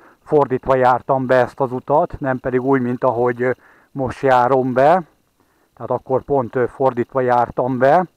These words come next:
Hát most ahhoz képest ugye a másik irányba haladok, ahogy látható ezen a felvételen.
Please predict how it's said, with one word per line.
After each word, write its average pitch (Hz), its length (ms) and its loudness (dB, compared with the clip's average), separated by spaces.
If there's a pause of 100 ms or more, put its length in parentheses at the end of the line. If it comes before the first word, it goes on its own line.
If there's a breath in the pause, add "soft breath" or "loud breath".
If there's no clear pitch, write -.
(360 soft breath)
Hát - 160 -10
most 160 220 -4
ahhoz 127 280 0
képest 123 480 -4
ugye 131 260 2
a 135 60 4
másik 127 440 -2
irányba 120 440 0
haladok, 120 640 2 (400 soft breath)
ahogy 135 280 0
látható 123 520 0
ezen 123 280 0
a 117 140 2
felvételen. 127 1080 0